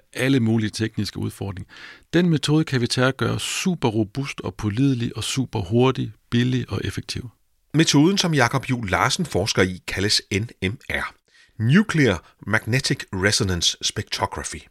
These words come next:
Speaker 2: Helt grundlæggende handler metoden om at bruge stærke magnetfelter og radiobølger,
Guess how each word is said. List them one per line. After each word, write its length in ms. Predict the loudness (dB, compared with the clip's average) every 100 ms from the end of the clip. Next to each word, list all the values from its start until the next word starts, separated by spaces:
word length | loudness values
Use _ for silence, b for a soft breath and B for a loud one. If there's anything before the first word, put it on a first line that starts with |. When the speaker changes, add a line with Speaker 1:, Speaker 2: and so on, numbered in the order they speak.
| _ _ _ _ b b b
Speaker 2:
Helt 140 | -4 2
grundlæggende 480 | 4 6 4 2
handler 260 | -2 0 0
metoden 440 | -2 0 2 2
om 100 | 2
at 100 | -2
bruge 240 | -4 -8 -4
stærke 400 | 0 2 2 0
magnetfelter 760 | -4 -4 -4 -4 0 0 0
og 180 | -6 -6
radiobølger, 640 | -4 -2 0 4 6 4